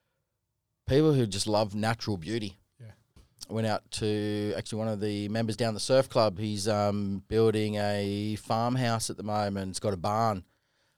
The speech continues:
Speaker 1: And, um, you know, just standing in there, we walked up and he's, "Oh, tell me about this hybrid." I was like, "You don't wanna hear about the hybrid. You know, you're putting this sort of workmanship into this barn. You've got exposed beams.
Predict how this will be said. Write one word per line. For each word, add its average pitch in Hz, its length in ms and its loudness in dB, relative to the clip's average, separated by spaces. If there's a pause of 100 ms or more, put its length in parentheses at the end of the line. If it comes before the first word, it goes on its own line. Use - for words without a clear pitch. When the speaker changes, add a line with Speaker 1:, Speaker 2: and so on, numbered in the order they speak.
(120)
Speaker 1:
And, 98 420 -2
um, 95 720 -2 (380)
you 117 80 -2
know, 107 120 -2 (800)
just 123 240 -2 (260)
standing 147 520 4
in 127 100 2
there, 120 120 2
we 117 80 0
walked 131 320 4
up 120 260 4
and 117 100 0
he's, 117 140 -2
"Oh, 143 140 -2
tell 143 180 -4
me 151 60 0
about 123 160 2
this 113 160 -2
hybrid." 110 560 0 (580)
I 110 40 -10
was 107 40 -4
like, 120 160 2 (220)
"You 120 180 0
don't 107 200 2
wanna 92 160 -6
hear 87 140 -8
about - 160 -10
the - 60 -16
hybrid. 76 320 -10 (380)
You 92 80 -12
know, 85 180 -6
you're 98 140 -4
putting 117 240 4
this 123 120 2
sort 110 180 0
of 101 240 -6 (240)
workmanship 113 760 2
into 104 180 0
this 98 220 -4
barn. 110 540 2
You've 92 100 -6
got 87 140 -10
exposed 113 580 -2
beams. 110 580 0